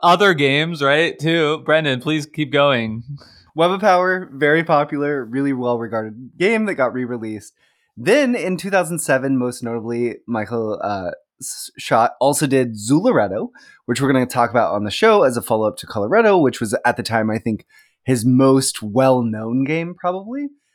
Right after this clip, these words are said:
Speaker 2: Uh, and then that itself was followed up with a game called Aquaretto, with a nice dolphin on the cover,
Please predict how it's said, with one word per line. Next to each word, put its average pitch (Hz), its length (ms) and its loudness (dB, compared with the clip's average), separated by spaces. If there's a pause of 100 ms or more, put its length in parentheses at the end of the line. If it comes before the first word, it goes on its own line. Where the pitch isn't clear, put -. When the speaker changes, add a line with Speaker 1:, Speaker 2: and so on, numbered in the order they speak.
(160)
Speaker 2:
Uh, 127 220 -2
and 151 140 -2
then 151 160 0
that 202 240 2
itself 254 420 -4
was 180 140 -8
followed 165 240 2
up 151 160 -2
with 127 120 -8
a - 20 -8
game 120 180 -2
called 104 240 -4 (160)
Aquaretto, 113 840 -2 (240)
with 113 160 -6
a 107 100 0
nice 113 300 -4
dolphin 131 580 2
on 127 180 2
the 123 80 0
cover, 127 460 -2